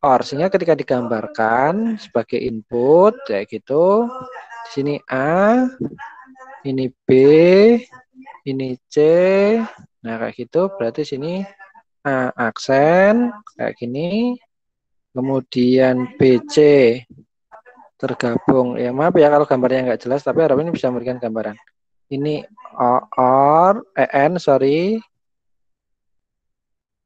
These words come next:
Nah, kemudian ini gabung lagi ke sini, ini adalah or. Nah, kayak gitu ya, teman-teman ya. Nah, harapannya ini bisa memberikan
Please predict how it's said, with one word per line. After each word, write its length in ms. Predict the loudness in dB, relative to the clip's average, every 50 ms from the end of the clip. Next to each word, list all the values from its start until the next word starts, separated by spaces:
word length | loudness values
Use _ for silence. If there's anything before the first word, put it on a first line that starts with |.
| _ _ -12
Nah, 80 | -12 -10
kemudian 400 | -8 -8 -2 0 0 0 0 0
ini 240 | -2 -2 -2 -4
gabung 320 | 0 0 0 0 0 0 0
lagi 240 | 0 0 -2 -4 -4
ke 80 | -6
sini, 400 | -6 -6 -6 -4 -4 -2 -2 -4 -4 _ -14 -20 _ _ _ _ _ _ _ _ _ _ _ -12
ini 200 | -10 -6 -6 -4 -4
adalah 480 | -4 -4 -2 -2 0 2 2 0 0 -2 -8 _ _ _ _ _ _ _ _ _ _ _ _ _ _ _ _ _ -20 -20 _ _ _ _ -2
or. 320 | 0 2 2 0 0 -4 -10
Nah, 160 | -10 -8 -4
kayak 240 | -2 -2 -2 -2 -6
gitu 160 | -6 -4 -4
ya, 80 | -4
teman-teman 340 | -4 -6 -8 -8 -8 -8 -8 -6
ya. 160 | -6 -8 -8 -10 -16 _ _ _
Nah, 320 | -10 -8 -8 -6 -6 -8 -8
harapannya 400 | -6 -6 -2 0 2 2 4 2
ini 60 | 2
bisa 160 | 2 2 2 2
memberikan 560 | 2 2 2 0 2 2 2 0 0 -2